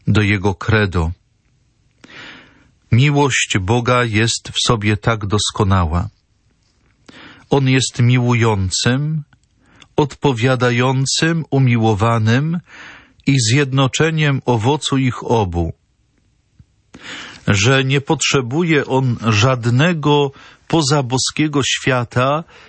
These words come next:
aby mieć kogo miłować. Gdy zaś taki świat bez żadnej konieczności zostanie stworzony w sposób wolny, to ze strony Ojca po to, aby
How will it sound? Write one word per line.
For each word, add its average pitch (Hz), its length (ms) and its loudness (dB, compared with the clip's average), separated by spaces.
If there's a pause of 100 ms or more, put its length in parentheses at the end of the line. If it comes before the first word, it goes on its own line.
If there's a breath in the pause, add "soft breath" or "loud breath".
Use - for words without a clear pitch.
(180 loud breath)
aby 135 280 0
mieć 135 300 0
kogo 143 300 0
miłować. 139 840 -2 (1300 loud breath)
Gdy 110 260 0
zaś 123 200 0 (100)
taki 123 280 -2
świat - 540 -2 (460 loud breath)
bez 104 200 2 (120)
żadnej 151 400 0
konieczności 131 840 0
zostanie 139 540 0
stworzony 127 720 0 (360 loud breath)
w - 60 -8 (120)
sposób 143 460 0
wolny, 110 760 0 (880 soft breath)
to 127 220 0
ze 127 80 2 (120)
strony 156 340 0
Ojca 143 440 0
po 127 240 -2
to, 156 380 -2 (540 soft breath)
aby 127 300 0